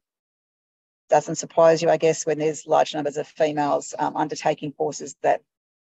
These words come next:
that is a positive option. And obviously we were teaching through covid as well, so the ability for them to access and still continue their studies would definitely have been important online. Uh, the other motivations were related to their job, whether it was going to get a job, whether it was to get an, a,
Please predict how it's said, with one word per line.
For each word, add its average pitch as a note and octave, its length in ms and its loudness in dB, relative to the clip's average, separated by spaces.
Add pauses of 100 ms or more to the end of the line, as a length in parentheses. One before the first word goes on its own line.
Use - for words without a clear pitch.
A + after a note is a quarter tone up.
that D3 160 4
is C#3+ 160 -2
a C#3+ 60 -2
positive D3 460 -2
option. F3 400 2
And D3+ 100 0
obviously D#3 400 -4
we D#3+ 140 4
were D#3+ 100 4
teaching E3 400 -4
through D#3+ 200 -4
covid D#3+ 380 4
as D3+ 160 0
well, F#3+ 280 6
so D#3+ 180 2
the D3+ 160 -6
ability D#3 400 -2
for - 80 -20
them D#3 160 -2
to - 180 -4
access D#3+ 380 0
and E3 100 -14
still E3+ 200 -16
continue D#3+ 440 -8
their D3+ 200 0
studies D3+ 500 -4 (360)
would D3+ 120 -2
definitely D3 360 0
have - 120 -4
been D3+ 160 -2
important D3 480 -2
online. D3+ 500 0 (1040)
Uh, G#3+ 280 6
the A#3 180 4
other C#4 140 6
motivations G3 580 4
were F#3+ 100 0
related F3+ 360 0
to F#3 100 -8
their E3+ 140 -4
job, A3 420 2 (240)
whether E3 260 0
it F3 120 0
was E3+ 180 -2
going E3 320 2
to D#3+ 400 -6
get E3+ 240 4
a G3 80 0
job, F3+ 340 4
whether D#3+ 220 2
it D3+ 60 -4
was D#3+ 160 -10
to - 100 -16
get D#3+ 220 2
an, D#3 100 -2
a, C#3+ 380 -2